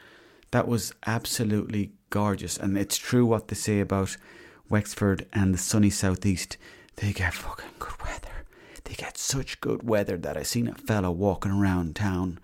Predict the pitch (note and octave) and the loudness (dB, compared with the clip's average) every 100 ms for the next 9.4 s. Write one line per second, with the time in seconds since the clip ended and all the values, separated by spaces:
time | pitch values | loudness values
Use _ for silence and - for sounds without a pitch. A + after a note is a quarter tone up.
0 | - - _ G2+ F#2+ E2 - B2 A2+ G2+ | -20 -20 _ -2 0 0 2 4 4 4
1 | D#2+ - - - F2+ - G#2 A2 G#2+ F#2+ | 0 -6 -20 -12 -2 2 4 4 2 2
2 | E2+ E2 - A2 G#2+ - - - C3+ C#3 | 0 -4 0 2 2 0 -6 4 6 8
3 | - - - - - - C3+ A#2+ A#2+ C3 | 8 8 2 -20 -16 0 4 8 10 12
4 | G#2 D#2+ - - _ _ _ _ _ _ | 10 6 -6 -20 _ _ _ _ _ _
5 | - G2 F#2+ - F#2+ F#2+ F2+ G2 F#2 G#2 | -4 0 2 0 -2 0 0 2 4 2
6 | F#2+ - G2 F#2+ - F#2 G2+ F#2 E2+ F#2 | 4 4 4 4 2 0 2 0 2 0
7 | - F#2 F2 F2 F2 F2+ E2+ - - - | 2 2 2 2 0 -2 -2 -6 -16 -20
8 | - - F2+ E2+ F#2 G2+ A2 A2+ - G#2 | -16 -6 -4 -2 0 2 4 2 2 4
9 | G2+ G2+ F#2+ F#2 | 6 6 4 0